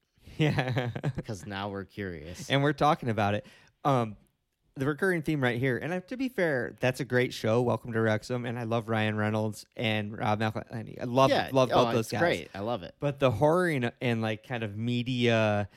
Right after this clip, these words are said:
Speaker 1: saccharine sweet media coverage of this story, while it's obviously a marketing scheme, is, is starting to gross me out just a little bit.
Speaker 2: It's pretty funny. I mean, it's definitely over the top.
Speaker 1: Uh, earlier this week, I said they're, like, the Manche-,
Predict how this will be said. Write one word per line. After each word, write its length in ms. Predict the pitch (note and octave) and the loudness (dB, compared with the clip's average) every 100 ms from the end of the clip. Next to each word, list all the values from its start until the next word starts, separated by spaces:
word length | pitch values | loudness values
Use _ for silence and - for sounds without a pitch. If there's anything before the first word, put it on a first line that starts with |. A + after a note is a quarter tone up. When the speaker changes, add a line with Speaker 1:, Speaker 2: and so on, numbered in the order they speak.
| _ | _
Speaker 1:
saccharine 680 | - - B2 A#2+ C3+ B2 A2+ | -12 0 2 2 0 0 -2
sweet 440 | - - A#2+ A2+ | -6 -6 -4 -4
media 380 | A#2 G#2 A2+ A2 | -2 0 2 2
coverage 460 | - A2 G#2 G#2+ G#2+ | 2 0 2 2 0
of 100 | F#2 | 0
this 160 | G2+ | -2
story, 560 | - - G#2 G#2 G#2 G#2+ - | -4 -2 0 2 0 -2 -2
while 240 | A#2 G#2+ | 2 2
it's 180 | G2+ - | 0 -2
obviously 560 | A2 C3 B2 G2+ A2+ | -2 -2 -2 -2 0
a 80 | G#2+ | 0
marketing 640 | G#2 G#2+ G#2+ C3 B2 B2+ | 0 -2 -4 -4 -4 -4
scheme, 500 | B2 - C#3+ D3+ D#3+ - - - - | -8 -4 -2 -2 -4 -8 -20 -18 -2
is, 180 | B2 | 0
is 420 | A#2 C3 C#3 A#2+ - | 2 0 2 -2 -2
starting 260 | - A#2+ | 2 2
to 80 | A2 | 4
gross 260 | A2 G#2 G#2 | 2 2 2
me 120 | G#2+ | 0
out 160 | G2+ | 0
just 200 | G2+ G2 | -2 -6
a 40 | G2+ | -4
little 220 | G2+ G2 | -2 0
bit. 260 | G2 G2+ - - | 0 -2 -6 -14
Speaker 2:
It's 140 | G2 | -16
pretty 160 | - A2+ | -8 -8
funny. 480 | - E2+ D#2+ E2 G2+ | -8 -12 -10 -8 -4
I 40 | |
mean, 160 | A2+ B2+ | 0 0
it's 100 | B2 | 0
definitely 340 | C3+ A2+ A2+ | -2 -2 -4
over 240 | F2 G2 F2 | -6 -6 -8
the 80 | E2 | -12
top. 320 | F#2 D2+ D2 | -10 -12 -8
Speaker 1:
Uh, 200 | B2+ A#2 | -4 -2
earlier 320 | - D3 D#3+ | -2 0 2
this 160 | C3+ A#2+ | 0 -2
week, 140 | B2+ | -2
I 80 | A#2 | -2
said 240 | G#2 A#2 G#2 | -2 -4 -2
they're, 160 | G#2+ | -2
like, 240 | G2+ G2+ - | -2 -6 -6
the 80 | |
Manche-, 340 | A2 G#2+ G#2 | -4 -4 -4